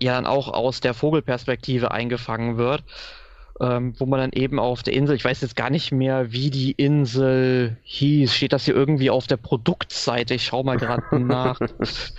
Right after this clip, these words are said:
Speaker 1: Äh, ich, das ist bei mir gar nicht, äh, so lange her. Urele, genau, das Land Urele, das soll so ein bisschen an der griechisch-römischen Mythologie so ein bisschen aufgebaut ist, vom Stil her.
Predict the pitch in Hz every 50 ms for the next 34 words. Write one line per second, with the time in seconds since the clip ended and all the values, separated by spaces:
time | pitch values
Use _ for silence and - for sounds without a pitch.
0 | - - - - - - - - - - 147 139 - - 139 - - 135 143 160
1 | - - - 143 143 147 143 127 139 139 143 151 160 156 143 - - - - 147
2 | 147 147 147 143 143 139 147 139 127 117 113 123 147 175 170 143 127 123 123 123
3 | 123 123 123 131 139 143 - - - 190 160 180 190 180 143 131 160 185 170 156
4 | 139 131 123 127 127 131 - - 135 135 165 180 - - 165 139 151 147 143 123
5 | 120 151 180 - 143 - - 143 139 151 151 151 156 151 135 131 151 147 131 165
6 | 170 - - 170 160 160 156 156 160 160 160 156 - - - 147 147 139 147 147
7 | 147 147 143 143 143 127 - 127 120 156 185 - - 185 151 - - 120 131 139
8 | 156 170 170 156 - - 147 135 139 147 - 156 139 131 127 117 117 165 165 135
9 | 139 120 123 117 - - - 147 156 - - 120 - 120 123 117 123 117 - 123
10 | 120 113 - - - 147 160 170 151 - 120 - 107 107 127 156 160